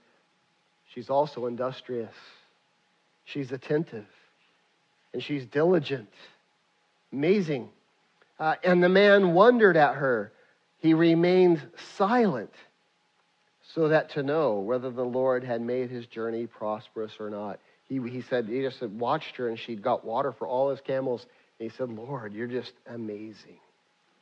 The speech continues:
I love this. Abraham had, Abraham's servant had asked God for guidance in his work. And it reveals something to us, don't we? We see something about the servant. Eliezer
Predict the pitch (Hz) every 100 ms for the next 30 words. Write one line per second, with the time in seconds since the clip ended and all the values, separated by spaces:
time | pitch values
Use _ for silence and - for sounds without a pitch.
0 | _ _ _ _ _ _ _ 165 185 185
1 | 220 190 175 110 - - - _ _ _
2 | _ _ _ _ _ _ - 180 214 226
3 | 196 196 190 190 175 151 165 165 151 -
4 | 190 214 196 190 165 - 196 170 156 156
5 | 156 185 220 196 - 180 175 180 147 127
6 | _ _ - 185 160 156 180 220 208 -
7 | 190 175 160 147 165 135 - - - _
8 | _ _ _ _ _ _ _ _ _ -
9 | 180 208 214 202 202 240 240 226 214 185
10 | 160 175 165 147 - 180 208 214 180 165
11 | 226 233 233 208 196 180 180 170 160 196
12 | 170 143 - _ _ _ _ _ - 190
13 | 202 175 196 247 202 147 127 139 143